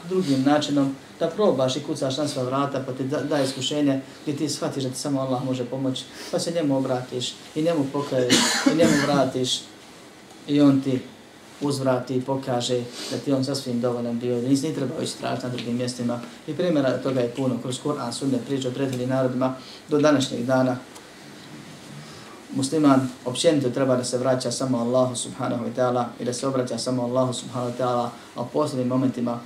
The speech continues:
u posebnim belajima, u posebnim iskušenjima treba još više da shvati da je izlaz samo kod Allaha i da ako ti Allah ne pomogne, niko ti pomoći ne može. I da se čovjek mora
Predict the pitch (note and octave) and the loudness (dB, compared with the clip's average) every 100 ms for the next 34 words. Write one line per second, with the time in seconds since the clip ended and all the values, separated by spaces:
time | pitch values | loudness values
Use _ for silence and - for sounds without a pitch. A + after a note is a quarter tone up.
0 | - - B2+ C#3+ C#3+ C#3 B2 A#2+ B2 B2 | -14 -14 -4 -2 0 2 2 2 0 2
1 | B2 A#2+ - - - D3 D3 C#3+ C3+ B2+ | 2 0 -4 -12 -6 0 2 2 0 0
2 | - B2+ B2+ B2+ B2+ B2 B2 - - - | -2 -4 0 2 2 2 0 -6 -18 -6
3 | C#3 C3 B2+ B2+ D3+ C3 A#2+ A#2 - C3 | 0 4 4 4 0 -2 -2 -4 -2 -2
4 | - A#2+ G#2 - - - - - - - | -2 -4 -4 -12 -18 -18 -20 -20 -20 -20
5 | - - - - - B2+ C3+ C3 A#2+ C3+ | -20 -20 -20 -18 -10 -2 0 2 0 0
6 | A#2+ A#2 A#2 A#2 B2 B2+ F2+ - - - | -2 -2 -4 -2 -2 -2 -6 -12 -16 -18
7 | - - F3+ - G3 - - - - F3+ | -18 -18 -16 -10 -8 -8 -10 -12 -8 -4
8 | B2 B2 B2+ A#2+ A#2+ - C#3 C3+ B2 - | -2 0 0 -2 -6 -2 2 2 0 -2
9 | - B2 C#3 C3 B2+ B2+ A2+ B2+ A#2+ B2 | -8 -4 -2 0 2 0 -2 -4 -2 -2
10 | B2 A2+ - - - - - - - - | -2 -2 -4 -10 -18 -20 -20 -20 -20 -18
11 | - - - A#2+ B2 B2+ C#3 B2+ B2+ C3+ | -18 -18 -10 -6 -4 -2 2 2 4 4
12 | C3 A#2+ | 4 4